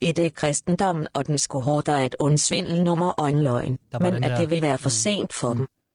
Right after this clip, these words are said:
Speaker 1: Dette værk tager tid. Der er visse indledende meditationer, som man skal udføre, for at forberede sjælen på de mere avancerede værker,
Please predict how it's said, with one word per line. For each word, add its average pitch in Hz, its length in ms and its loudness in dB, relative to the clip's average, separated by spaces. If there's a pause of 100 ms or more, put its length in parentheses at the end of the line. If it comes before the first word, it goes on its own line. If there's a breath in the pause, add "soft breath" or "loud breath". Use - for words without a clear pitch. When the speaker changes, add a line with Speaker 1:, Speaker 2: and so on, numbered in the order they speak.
(140)
Speaker 1:
Dette 165 260 0
værk 143 260 0
tager 123 220 -4
tid. 156 300 0 (1500)
Der - 60 0
er 135 80 0
visse 160 300 -2
indledende 170 560 2
meditationer, 151 840 0 (260)
som 165 220 0
man 165 200 4
skal - 180 -2
udføre, 165 520 0 (240)
for 156 240 0
at 147 60 -2
forberede 165 680 0
sjælen 185 560 0
på 180 160 -2
de 160 140 0
mere 147 280 2
avancerede 165 760 0
værker, 156 400 0